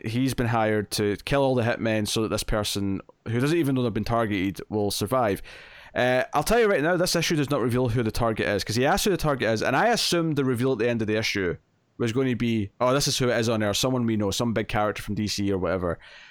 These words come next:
Uh, it, it just, it doesn't actually tell you. It, it, it ends with him, like, seeing on a tablet that it looks like it's in Florida, whoever the target is, but, uh, we don't get to actually find out in this issue.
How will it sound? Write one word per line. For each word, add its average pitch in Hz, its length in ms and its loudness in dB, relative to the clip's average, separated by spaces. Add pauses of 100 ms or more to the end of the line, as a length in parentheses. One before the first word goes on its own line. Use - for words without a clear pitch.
(200)
Uh, 107 40 0
it, 123 340 0
it 143 140 0
just, 165 400 -4
it 139 80 0
doesn't 170 200 0
actually 151 300 0
tell 120 280 0
you. 147 140 2
It, 151 80 -2
it, 107 480 -2
it 117 60 0
ends 135 320 0
with 147 100 -2
him, 135 200 0
like, 117 120 -2
seeing 127 240 0
on 120 80 0
a 107 60 0
tablet 113 640 -2
that 107 100 0
it 104 140 -2
looks 131 200 -2
like 160 120 -2
it's 143 100 -2
in 120 100 -2
Florida, 123 720 -2 (640)
whoever 127 260 0
the 120 80 0
target 123 340 0 (120)
is, 151 100 -2
but, 113 400 -2 (480)
uh, 110 300 2
we 131 80 4
don't 147 120 2
get 131 160 0
to 127 80 0
actually 117 200 0
find 107 300 0
out 104 120 2
in 95 120 0
this 95 160 -2
issue. 92 280 -2